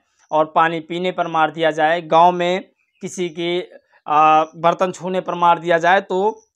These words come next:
मैं अपने समाज को ऐसे नहीं छोड़ सकता हूं। तो दोस्तों, ये बहुजन समाज पार्टी की तरफ से खबर है, खबर बहुत बड़ी खबर है।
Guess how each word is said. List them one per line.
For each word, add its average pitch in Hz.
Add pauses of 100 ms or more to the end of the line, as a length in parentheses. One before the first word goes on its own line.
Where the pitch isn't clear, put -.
मैं 170
अपने 175
समाज 165
को 170
ऐसे 147
नहीं 147
छोड़ 135
सकता 131
हूं। 120 (720)
तो 170
दोस्तों, 190
ये 214
बहुजन 196
समाज 190
पार्टी 180
की 180
तरफ 170
से 180
खबर 175
है, 165
खबर 165
बहुत 151
बड़ी 165
खबर 156
है। 160